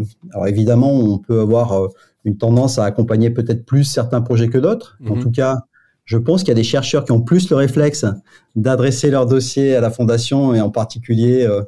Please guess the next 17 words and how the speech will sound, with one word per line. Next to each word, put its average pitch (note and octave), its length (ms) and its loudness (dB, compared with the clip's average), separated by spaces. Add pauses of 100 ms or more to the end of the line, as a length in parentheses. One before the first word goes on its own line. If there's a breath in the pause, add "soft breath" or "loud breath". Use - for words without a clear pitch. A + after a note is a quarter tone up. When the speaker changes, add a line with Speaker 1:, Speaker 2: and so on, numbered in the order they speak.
(220)
Speaker 1:
euh, G2+ 160 -8
c'est - 180 -6
le A2 80 0
cas A#2+ 220 -2
dans A#2 240 2
le A2 80 2
domaine A2+ 200 2
de A2+ 80 2
la A#2 120 2
santé. C#3+ 400 -2
Puis, A#2+ 400 2
euh, G#2+ 100 0 (340 soft breath)
il A2 140 0
est A#2 60 2
vrai C3 180 0
qu'avec, A#2+ 400 0
euh, G#2+ 460 0